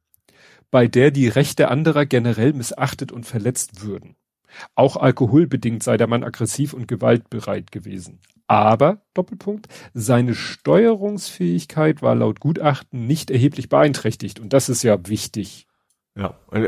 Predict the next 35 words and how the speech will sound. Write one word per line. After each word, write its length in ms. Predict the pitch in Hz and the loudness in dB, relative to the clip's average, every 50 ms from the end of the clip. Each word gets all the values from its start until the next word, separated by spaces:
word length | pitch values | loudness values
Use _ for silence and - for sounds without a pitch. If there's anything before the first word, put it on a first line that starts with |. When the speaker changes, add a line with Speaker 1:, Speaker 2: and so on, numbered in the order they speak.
| 82 - | -2 2
Speaker 2:
gut, 200 | - 160 160 110 | 4 2 4 4
vielleicht 140 | 113 110 110 | 4 0 0
ist 80 | 95 | 0
es 120 | 123 117 98 | -2 -4 -2
tatsächlich 240 | - 110 110 110 | 0 0 2 2
auch 80 | 110 - | 0 -2
das, 300 | - - 98 - - _ | -2 -6 -8 -8 -10 _
das, 320 | - 104 92 - - - 113 | -8 -8 -6 -6 -12 -16 -18
die, 380 | 95 92 98 104 107 104 85 | -20 -12 -6 -2 -2 -2 0
der 200 | - - 104 - 98 | 2 0 0 2 2
Heimtücke 760 | 120 147 170 165 - - 127 117 - - 104 92 92 90 87 | 2 2 2 0 -2 -2 -2 -2 0 0 0 0 0 0 -2
wird 140 | 95 95 - | -4 -4 0
vielleicht 260 | - 104 95 - - | 0 0 0 0 0
eher 180 | - 107 107 98 | 2 4 6 6
Speaker 1:
Ja. 80 | 139 123 | 6 4
Speaker 2:
hinterkommen, 460 | 95 - 95 90 - - 110 98 90 | 2 0 -2 -4 0 0 0 2 2
wenn 120 | 101 101 | 0 0
du 80 | 101 95 | 0 2
sagst, 360 | 90 104 98 - - - - - - - - _ _ | 2 2 0 0 -8 -16 -20 -20 -20 -20 -20 _ _
er 80 | 101 | 2
hat 100 | 110 110 | 2 2
sich 180 | - 107 - - | 0 -6 -2 -2
einen 120 | 117 101 | -2 0
bewussten 600 | 87 113 98 82 113 120 117 - - - 117 110 98 | 2 0 0 4 2 2 2 2 -4 -4 -4 -4 -2
Feindbild 520 | - 110 120 143 139 - - 104 95 - | 0 0 0 0 0 0 0 0 0 0
quasi 320 | - - 104 92 90 90 | 0 2 2 2 4 4
ausgesucht 480 | 80 - - - - 104 104 107 113 101 | 2 0 0 -2 -4 -6 -4 -4 0 2
und 480 | 110 98 65 64 - - - 104 - - | 2 0 0 -2 -6 -6 -4 -4 -2 -4
ist 180 | 107 - - | -6 -6 -2
nicht 280 | - 113 123 123 - - | 0 2 2 2 2 0
einfach 260 | 110 104 - 104 - | 0 0 0 -4 -2
nur 100 | 110 110 | -2 -2
mit 120 | 107 98 85 | -2 0 2
irgendjemand 340 | 104 107 107 98 95 92 - | 2 2 2 2 0 0 -2
zusammengeraten. 800 | - 92 110 113 110 92 87 82 - 90 - - - - - | 0 0 2 2 2 -2 -4 -4 -4 -6 -6 -8 -12 -20 -20